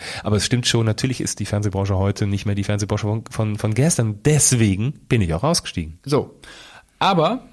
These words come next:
Speaker 2: mir fällt da noch ein ganz anderes Thema
Speaker 1: Ja.
Speaker 2: ein, zum Thema Generationen.
Speaker 1: Mhm.
Speaker 2: Zum Thema Kindererziehung. Ich glaube,
Speaker 1: Mhm.
Speaker 2: das trifft ganz, ganz viele Menschen. Und da haben wir auch ein aktuelles Beispiel dafür,
Speaker 1: Mhm.
Speaker 2: wie, wie, ich sag jetzt mal,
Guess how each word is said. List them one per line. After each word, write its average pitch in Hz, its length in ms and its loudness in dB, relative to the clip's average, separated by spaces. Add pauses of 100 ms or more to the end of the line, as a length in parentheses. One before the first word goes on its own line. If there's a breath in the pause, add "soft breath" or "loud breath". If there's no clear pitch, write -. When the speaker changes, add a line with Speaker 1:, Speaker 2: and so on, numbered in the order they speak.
(120)
Speaker 2:
mir 147 160 2
fällt 147 220 2
da 143 40 2
noch 127 160 0
ein 127 60 -4
ganz 117 160 -2
anderes 120 260 -2
Thema 113 240 0
Speaker 1:
Ja. - 60 2
Speaker 2:
ein, 107 40 -2
zum 120 160 0
Thema 127 280 2
Generationen. 107 960 0 (480)
Speaker 1:
Mhm. 87 160 -2 (180)
Speaker 2:
Zum 196 180 2
Thema 214 220 2
Kindererziehung. - 920 -2 (100)
Ich 143 100 -2
glaube, 190 160 4
Speaker 1:
Mhm. 180 60 6
Speaker 2:
das 170 100 4
trifft - 240 -4
ganz, 170 180 2
ganz 151 200 0
viele 165 160 2
Menschen. 123 500 2 (320 loud breath)
Und 165 160 2
da 143 80 4
haben 160 140 6
wir 175 100 6
auch 135 140 0
ein 127 80 -2
aktuelles 135 340 0
Beispiel 127 380 0
dafür, 113 640 0
Speaker 1:
Mhm. 82 580 -6
Speaker 2:
wie, 127 140 2 (180)
wie, 135 540 2 (160)
ich - 140 -8
sag - 160 -2
jetzt - 160 -4
mal, - 120 -2